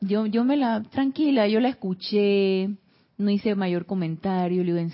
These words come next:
serio?". Y que, "Wow". Este, este tipo de comentarios que tú haces, y que, "¿Verdad? Mira cómo son las cosas".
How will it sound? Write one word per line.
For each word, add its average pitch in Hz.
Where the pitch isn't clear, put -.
serio?". 202
Y 185
que, 185
"Wow". 190
Este, 208
este 285
tipo 370
de 370
comentarios 269
que 269
tú 262
haces, 254
y -
que, 190
"¿Verdad? 175
Mira 214
cómo 214
son 208
las 196
cosas". 185